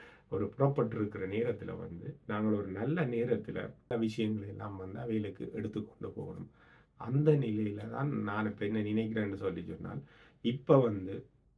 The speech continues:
கனடா ஒரு மோசமான பொருளாதார நிலையில இருக்குது. இனி இல்லைன்னா மோசமான பொருளாதார நிலையில இருக்குது. கணக்க பேர் ரெண்டு வீடு, நாலு வீடு எல்லாம் வாங்கின ஆட்கள் எல்லாம் வந்து உழைச்சு அந்த மோர்கேஜ்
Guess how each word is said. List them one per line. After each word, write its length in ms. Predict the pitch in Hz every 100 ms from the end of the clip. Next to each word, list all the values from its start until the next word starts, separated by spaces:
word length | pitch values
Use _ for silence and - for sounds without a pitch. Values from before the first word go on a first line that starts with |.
| _ -
கனடா 340 | 120 131 135
ஒரு 120 | 117 104
மோசமான 880 | 101 120 143 - 117 117 113 123 120
பொருளாதார 720 | - 107 107 107 104 101 95
நிலையில 320 | 98 101 101
இருக்குது. 500 | 95 - - - - -
இனி 400 | - 131 127 127
இல்லைன்னா 280 | 110 104 107
மோசமான 640 | 104 107 113 101 95 107
பொருளாதார 540 | 104 98 98 95 95 101
நிலையில 500 | 95 95 95 - -
இருக்குது. 180 | - - - - - - 113
கணக்க 320 | 131 131 113
பேர் 320 | 110 117 110
ரெண்டு 300 | 117 131 123
வீடு, 300 | 107 101 101
நாலு 360 | 101 113 127 117
வீடு 380 | 104 101 101 -
எல்லாம் 320 | 104 104 104
வாங்கின 360 | 110 123 113 107
ஆட்கள் 260 | 107 98
எல்லாம் 360 | 95 92 92 90
வந்து 380 | 90 90 147 - - - _ 104
உழைச்சு 640 | 120 160 135 - 90 87 - - - - - -
அந்த 220 | 98 98
மோர்கேஜ் 540 | 92 127 156 131 110